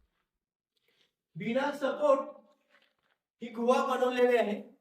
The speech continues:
आणि गुहा खूप मोठी आहे. कोण्यामध्ये एक छोटीशी खिडकी बनवलेली आहे आणि या ठिकाणी खूप जागा आहे. पूर्वी बौद्ध भिक्षू या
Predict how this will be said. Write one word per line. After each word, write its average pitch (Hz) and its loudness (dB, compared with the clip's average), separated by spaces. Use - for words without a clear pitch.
आणि 226 -4
गुहा 254 2
खूप 277 -8
मोठी 277 0
आहे. 233 -8
कोण्यामध्ये 277 6
एक 240 -10
छोटीशी 247 -2
खिडकी 233 -10
बनवलेली 262 2
आहे 240 -4
आणि 185 -4
या 240 2
ठिकाणी 277 2
खूप 254 -6
जागा 226 4
आहे. 190 -2
पूर्वी 233 0
बौद्ध 226 4
भिक्षू 277 -8
या 220 4